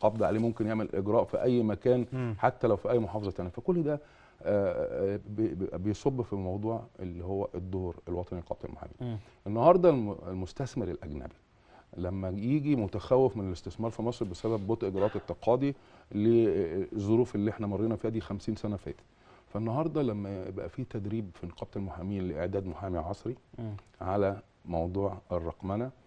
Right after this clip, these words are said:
Speaker 1: وممنوع موضوع التقاضي الإلكتروني والتحكيم الإلكتروني.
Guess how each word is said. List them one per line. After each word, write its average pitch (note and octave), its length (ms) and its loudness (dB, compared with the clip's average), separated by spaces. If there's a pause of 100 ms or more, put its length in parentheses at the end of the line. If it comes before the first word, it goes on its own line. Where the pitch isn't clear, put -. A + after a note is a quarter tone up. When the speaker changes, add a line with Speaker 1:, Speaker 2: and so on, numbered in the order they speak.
(140)
Speaker 1:
وممنوع F#2 380 -2 (220)
موضوع F2+ 340 -2
التقاضي - 400 -4
الإلكتروني F#2+ 640 -2
والتحكيم - 460 -8
الإلكتروني. - 460 -12